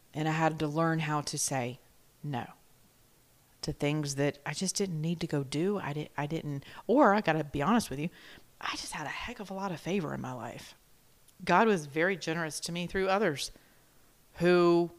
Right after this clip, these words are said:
were exceedingly and abundantly blessed financially,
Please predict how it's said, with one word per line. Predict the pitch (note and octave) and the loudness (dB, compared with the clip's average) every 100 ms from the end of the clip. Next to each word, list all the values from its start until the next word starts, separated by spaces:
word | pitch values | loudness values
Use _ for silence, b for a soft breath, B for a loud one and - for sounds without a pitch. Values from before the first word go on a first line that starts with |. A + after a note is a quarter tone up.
| - | -10
were | E3+ F#3 | 2 4
exceedingly | F3 - A#3 A#3+ A3 D#3+ B2+ C3 - | 4 0 0 2 2 0 -4 -6 -2
and | F3 | 2
abundantly | F3 E3+ F#3+ G3+ F3 D3 C#3+ | 2 4 4 4 0 -2 -2
blessed | D3 C#3+ - - | 0 0 -2 -4
financially, | C#3 C#3+ C#3+ D#3+ D#3+ F3 | -2 -2 -2 0 2 0